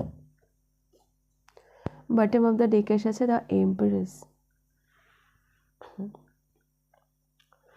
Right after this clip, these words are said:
Pile number one, আমি যেটা দেখতে পাচ্ছি আপনার, আহ, সাইডের, মানে আপনার পার্টনারের সাইডের লোকেরা আপনারা যে, আপনাকে যেভাবে দেখেন,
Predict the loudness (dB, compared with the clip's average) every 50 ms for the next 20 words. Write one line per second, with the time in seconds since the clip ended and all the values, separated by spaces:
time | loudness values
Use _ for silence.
0 | _ _ -20 -20 -20 -20 -20 -20 -20 -20 -20 -10 _ -2 2 4 4 6 6 6
1 | 6 6 6 4 4 4 4 4 4 2 0 0 0 2 4 4 4 4 4 4
2 | 4 4 4 2 0 0 0 2 0 0 0 0 2 2 2 2 2 2 4 4
3 | 4 4 4 2 2 0 0 -2 0 2 2 4 4 4 4 4 4 4 4 2
4 | -2 -10 -16 -18 -16 -8 -2 0 2 4 4 4 4 2 0 -2 0 2 4 4
5 | 4 4 2 -2 -12 -20 _ _ _ -4 0 2 2 2 4 4 4 4 4 4
6 | 4 2 0 0 0 2 2 4 4 4 2 2 2 2 2 2 2 4 2 2
7 | 2 0 0 2 2 2 2 2 2 0 0 -2 -2 -2 0 2 2 2 4 2
8 | 2 2 2 2 2 2 2 2 2 2 2 2 2 0 2 2 4 4 4 2